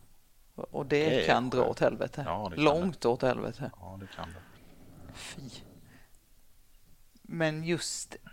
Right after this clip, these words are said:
Speaker 1: det är också lite, eh, men det är en konstig känsla också. För att med missfallet,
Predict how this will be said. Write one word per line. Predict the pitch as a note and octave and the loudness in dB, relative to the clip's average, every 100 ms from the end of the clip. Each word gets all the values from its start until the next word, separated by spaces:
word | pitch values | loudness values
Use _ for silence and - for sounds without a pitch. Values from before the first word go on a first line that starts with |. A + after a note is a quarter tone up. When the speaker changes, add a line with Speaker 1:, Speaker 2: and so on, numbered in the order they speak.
| - - - | -20 -20 -18
Speaker 1:
det | A#3 F#3 A3+ | -6 6 10
är | A3+ | 10
också | B3 - - | 8 4 4
lite, | G3+ A3+ - - D3 C#3+ C#3 C#3+ - - - - - - - - - - - - - - - - - | 6 6 2 4 8 10 8 6 0 -16 -20 -20 -20 -20 -20 -20 -20 -20 -20 -20 -16 -16 -16 -20 -10
eh, | D2 - - - - - - - - - _ - - - - - - | -8 -8 -12 -16 -16 -14 -14 -14 -20 -20 _ -20 -20 -20 -20 -20 -12
men | F3+ G#3 | 0 6
det | A3+ | 6
är | |
en | A#3 | 6
konstig | - - A#3 A3+ - E3+ E3 | 2 4 6 6 4 2 6
känsla | F#3 E3 D#3 | 6 8 6
också. | - - - F#3+ F#3 - - | 4 2 2 2 2 -4 -20
För | - - E3+ D#3+ | -16 2 8 10
att | D#3+ - - - - - - - - - - - | 10 6 -8 -20 -20 -20 -20 -20 -20 -20 -20 -4
med | F3 E3 E3+ F#3+ G#3+ F#3 | -2 4 8 8 6 6
missfallet, | G3+ G#3+ - - A#2 G#2 E3+ - - | 4 4 0 4 4 8 4 4 -6